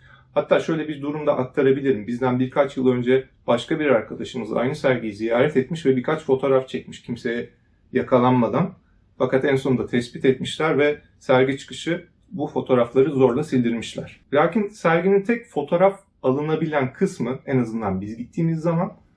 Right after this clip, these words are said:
Titanic'in o en akılda kalıcı, en meşhur, en ikonik kısımlarından biri olan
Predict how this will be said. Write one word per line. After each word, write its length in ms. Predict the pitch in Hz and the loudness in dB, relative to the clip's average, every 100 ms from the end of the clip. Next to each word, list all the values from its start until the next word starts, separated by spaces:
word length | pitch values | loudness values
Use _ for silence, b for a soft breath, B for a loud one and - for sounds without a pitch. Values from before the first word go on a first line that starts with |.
| _ _ _ _ _ _ _ _ | _ _ _ _ _ _ _ _
Titanic'in 560 | 165 185 160 160 196 - - | 0 2 2 0 -4 -8 0
o 360 | 147 165 - - _ _ 147 | 2 2 -2 -12 _ _ -2
en 140 | 156 | 0
akılda 400 | 156 135 131 123 | 2 2 2 2
kalıcı, 640 | - 131 123 123 127 135 - - | 4 6 6 4 4 2 -4 -2
en 260 | 147 147 - | 2 2 0
meşhur, 480 | 131 127 127 135 131 | 2 4 4 0 2
en 160 | 143 143 | 0 0
ikonik 520 | 139 135 143 135 - | -4 0 2 2 -2
kısımlarından 720 | - 135 127 120 110 107 107 | -8 0 2 2 0 -2 0
biri 280 | 143 117 - | 2 2 4
olan 420 | 170 147 190 240 | 4 6 4 2